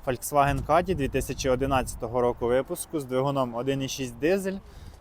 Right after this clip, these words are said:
і вартість дев'ять з половиною. І одразу також ще один Caddy дві тисячі одинадцятого року випуску з двигуном один і шість дизель за сім п'ятсот.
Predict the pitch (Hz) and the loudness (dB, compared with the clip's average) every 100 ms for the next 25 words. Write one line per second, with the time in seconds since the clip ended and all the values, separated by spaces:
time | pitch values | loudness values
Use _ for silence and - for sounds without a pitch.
0 | - 143 165 135 147 - 151 117 131 135 | -14 -6 0 4 4 2 -8 0 2 2
1 | 135 - - 139 147 151 120 107 107 120 | 0 -4 -2 2 2 2 0 -6 -6 -6
2 | 127 143 143 123 117 123 120 - - 143 | 0 6 6 4 0 0 0 -8 0 2
3 | 123 120 120 160 190 208 - - - - | 4 2 0 0 2 -2 -6 -20 -20 -20
4 | - 120 143 143 131 143 135 143 135 - | -12 -6 -4 -4 -4 -2 0 0 0 0
5 | - 123 131 127 127 151 190 170 - 131 | 0 2 4 2 2 2 2 -2 -6 -8
6 | 117 123 123 139 123 117 120 127 123 - | -6 -6 -4 -2 -2 -4 -4 -2 -4 -6
7 | 120 113 147 185 180 175 - - - - | -8 -4 -2 0 0 -4 -8 -10 -10 -10
8 | 113 110 139 170 - 151 160 - - 139 | -8 0 2 2 0 -4 -6 -6 -2 -2
9 | - 123 | 2 0